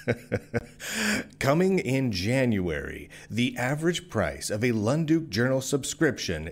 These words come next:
is going up to match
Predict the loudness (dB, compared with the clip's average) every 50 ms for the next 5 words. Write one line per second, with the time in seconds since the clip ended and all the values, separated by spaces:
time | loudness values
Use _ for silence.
0 | -4 -2 0 0 2 0 -2 0 0 2 2 4 4 4 4 2 2 2 2 2
1 | 2 2 0 -4 -14 -20 -20 -20 -10 -4 -2 0 2 2 2 2 2 2 4 4
2 | 2 0 0 -2 -6 -6 -6 -8